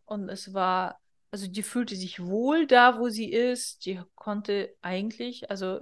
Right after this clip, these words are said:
es gab rational gesehen keinen Grund dafür. So,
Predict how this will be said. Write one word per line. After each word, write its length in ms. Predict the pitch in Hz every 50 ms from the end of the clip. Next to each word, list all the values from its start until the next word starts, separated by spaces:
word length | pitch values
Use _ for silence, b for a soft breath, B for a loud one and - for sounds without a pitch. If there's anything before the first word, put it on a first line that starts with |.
| - -
es 180 | 196 - -
gab 360 | - 190 175 196 - - - - _ _ _ _ _ _ _ _ _ _ _ _ -
rational 720 | 196 190 190 190 - - 190 175 175 170 175 185 208 226
gesehen 500 | 220 220 214 214 185 180 190 214 240 247
keinen 360 | - - - 196 208 220 220
Grund 400 | 208 - - 233 240 262 269 247
dafür. 500 | 202 180 175 - - - - - - - - _ _ _ _ _ _ _ _ _ _ _ _ _ _ _ _ _ b b b b b b b b b b b b b _ _ _ _ _ _ -
So, 220 | - 294 285 233